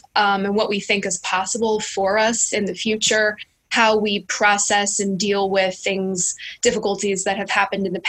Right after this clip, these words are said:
past, how much we, um, you know, focus on strengths versus weaknesses.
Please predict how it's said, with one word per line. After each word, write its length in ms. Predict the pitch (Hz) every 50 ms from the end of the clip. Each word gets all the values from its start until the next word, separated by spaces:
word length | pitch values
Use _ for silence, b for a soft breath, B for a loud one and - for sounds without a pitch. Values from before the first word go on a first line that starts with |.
| - 220
past, 320 | 208 208 202 202 202 -
how 140 | - 214 202
much 380 | 202 202 202 196 - - - -
we, 300 | 202 196 190 190 185 185 B B B B B B B B -
um, 440 | - 196 196 190 185 185 185 185 185 202
you 100 | 233 247
know, 140 | 220 196 190
focus 520 | - - - 226 196 196 208 202 - -
on 400 | 208 196 190 190 190 190 185 185
strengths 600 | 180 - - - 220 214 202 196 190 - - - -
versus 580 | 208 196 190 - - 175 180 175 - - - 202
weaknesses. 800 | 233 247 247 - 220 226 214 - 220 208 202 202 196 190 -